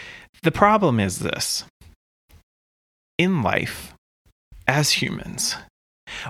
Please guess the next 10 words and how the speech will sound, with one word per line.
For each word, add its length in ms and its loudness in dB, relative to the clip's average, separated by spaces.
we 100 4
are 120 4
really, 500 4
really 280 4
good 200 4
at 100 0
convincing 480 -2
ourselves 760 2
and 300 6
others 720 2